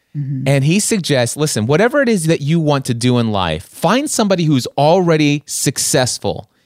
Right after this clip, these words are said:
Speaker 2: in doing what it is that you want to do, and then go and learn from them. Become a student and learn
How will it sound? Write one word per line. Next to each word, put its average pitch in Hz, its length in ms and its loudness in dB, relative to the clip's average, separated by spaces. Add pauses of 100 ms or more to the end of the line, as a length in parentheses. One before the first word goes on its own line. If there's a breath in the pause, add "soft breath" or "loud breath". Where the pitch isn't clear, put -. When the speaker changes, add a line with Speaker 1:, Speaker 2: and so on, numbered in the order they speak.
(140)
Speaker 2:
in 139 180 2
doing 147 300 2
what 139 160 2
it 131 100 0
is 123 160 2
that 123 160 -4
you 117 100 0
want 120 140 2
to 107 60 0
do, 143 400 0 (400 soft breath)
and 165 160 2
then 202 220 2
go 190 380 4
and 190 140 2 (160)
learn 170 300 2
from 131 160 -4
them. 104 140 0
Become 220 340 0
a 208 40 2
student 180 540 0
and 127 260 0
learn 151 320 2